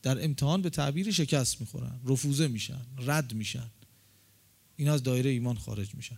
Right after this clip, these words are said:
عرض کردیم این موضوع مخصوصاً در دوران غیبت امام عصر عجل الله تعالی فرجه الشریف به شکل سخت و دقیقی انجام می‌شود که این موضوع عرایض ما بود.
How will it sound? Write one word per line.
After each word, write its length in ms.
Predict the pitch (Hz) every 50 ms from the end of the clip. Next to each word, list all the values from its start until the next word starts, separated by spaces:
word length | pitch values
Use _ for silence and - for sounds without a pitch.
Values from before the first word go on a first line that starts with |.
| - -
عرض 240 | 165 156 170 160 -
کردیم 280 | - 185 180 170 175 165
این 180 | 147 180 185
موضوع 340 | 170 156 143 143 139 156 196
مخصوصاً 500 | 185 151 139 - - - 131 - 185 190
در 180 | 185 156 139 127
دوران 380 | 117 120 123 123 139 151 147
غیبت 400 | 131 120 120 117 113 117 120 -
امام 340 | - 131 117 117 117 117 117
عصر 440 | 117 127 147 170 196 202 - - 175
عجل 320 | 151 131 117 - 127 131
الله 280 | 147 160 160 151 143 127
تعالی 320 | - - 123 120 113 117
فرجه 360 | 113 - 127 123 120 113 120 117
الشریف 540 | 117 117 - - 123 123 151 185 202 - - - - - - - - - - - - - - _ _
به 80 | -
شکل 320 | 143 - 190 185 180 185 170
سخت 440 | 151 - - 165 165 160 - - -
و 60 | 135
دقیقی 640 | 127 131 123 123 135 180 175 139 135 117 104 107 - - - _ - - - - _ _ _ _ _
انجام 440 | 123 127 127 120 110 139 156 180 185
می‌شود 560 | 190 196 180 - 190 185 185 196 196 190 190
که 380 | - - 190 196 196 190 190 190 - _ _ _ _ _ _ _ _ _ - _ _ _ _ _ _ - - - - _ _ _ _ _ _ _ _ _ _ _ _ _ _ _ _ _ _ _ _ _ _ _
این 240 | - 160 175 180 175
موضوع 520 | 143 131 131 127 127 131 127 135 180 190 185
عرایض 420 | 160 147 131 127 127 139 139 123
ما 200 | 120 110 104 98
بود. 260 | 87 87 - - -